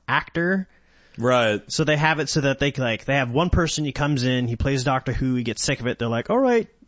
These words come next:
Speaker 1: eat a dick, because we're not paying you extra money to keep you here, we'll just get somebody else."
Speaker 2: Yeah. <laughs>
Speaker 1: And, uh, and then they always pick a companion for Doctor Who, it's always a human from Earth. Um, I don't know too much about 'em. I've only really watched, like, the first and, like,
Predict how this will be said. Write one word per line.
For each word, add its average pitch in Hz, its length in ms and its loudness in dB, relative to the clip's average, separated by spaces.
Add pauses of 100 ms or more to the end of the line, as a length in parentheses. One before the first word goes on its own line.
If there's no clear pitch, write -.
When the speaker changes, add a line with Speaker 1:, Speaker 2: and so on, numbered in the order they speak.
(160)
Speaker 1:
eat 180 140 0
a 196 40 2
dick, 165 380 0
because 135 240 -2
we're 139 80 0
not 143 220 -2
paying 151 260 0
you 139 260 2
extra 131 320 -4
money 127 260 0
to 110 60 -6
keep - 280 -6
you 104 100 -2
here, 104 240 -2
we'll 113 80 -4
just 113 160 -6
get - 100 -4
somebody 110 380 0
else." - 420 -6
Speaker 2:
Yeah. 113 460 2
<laughs> 214 580 2 (360)
Speaker 1:
And, 123 400 2
uh, 113 400 2 (840)
and 143 160 0
then 147 120 2
they 151 100 2
always 160 300 2
pick - 220 0
a 160 40 -2
companion 143 920 0
for 147 140 -6
Doctor 143 340 0
Who, 135 380 2
it's 131 140 -4
always 131 240 0
a 120 40 -4
human 131 280 -2
from 120 180 -4
Earth. - 560 -4
Um, 101 500 -6 (800)
I - 340 -10
don't 127 100 0
know 127 100 0
too - 140 -4
much 120 160 -2
about 110 260 0
'em. 113 140 -2
I've 113 140 -2
only 127 180 0
really 117 220 -2
watched, 110 420 -2
like, 104 160 -8
the 104 80 -8
first 117 400 -6
and, 98 340 -6
like, 90 300 -10